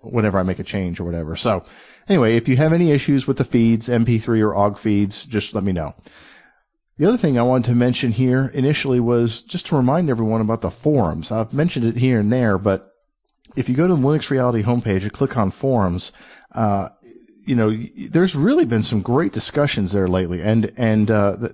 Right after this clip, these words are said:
there's, there's a lot of posts each day, and a lot of new users come and post little introductions, and everybody kinda says hello, and I try to make a, make it a point to respond to everybody's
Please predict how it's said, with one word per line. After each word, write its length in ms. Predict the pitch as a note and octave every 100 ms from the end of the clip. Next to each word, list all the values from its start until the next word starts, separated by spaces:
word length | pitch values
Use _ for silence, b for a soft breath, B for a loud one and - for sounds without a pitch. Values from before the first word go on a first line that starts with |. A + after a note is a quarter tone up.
| -
there's, 300 | D3 F3 -
there's 240 | - E3
a 40 | F3
lot 280 | A2 F#2+
of 100 | C3
posts 480 | - D3 A#3+ - -
each 240 | G#2+ F#2 -
day, 300 | F2 B1 - B B B _
and 420 | A2 A2 G#2+ A2 - -
a 40 | A#2
lot 180 | G#2 C3+
of 60 |
new 100 | C3+
users 460 | D3 C3 C#3 D3 -
come 320 | - B2+ D3
and 120 | A#2+
post 300 | - B2+ B2
little 200 | C3+ A#2
introductions, 680 | B2+ A#2+ B2 A#2+ - D3 C#3+
and 80 | A2+
everybody 360 | G#2+ A#2+ A#2 A2+
kinda 200 | - A#2
says 280 | - A2+
hello, 500 | - G#2 G#2 A2+ C#3
and 160 | A#2+ F#3+ B B -
I 120 | A#2+
try 240 | - B2
to 80 | A#2
make 220 | A2+ A2
a, 120 | G#2 -
make 220 | A#2 A2+
it 60 | G#2
a 40 |
point 360 | F#2+ B2+ A#2 A2
to 100 | G#2+
respond 420 | G2+ - A#2 A2
to 60 | G#2
everybody's 580 | A2 A2 G#2+ G#2 G2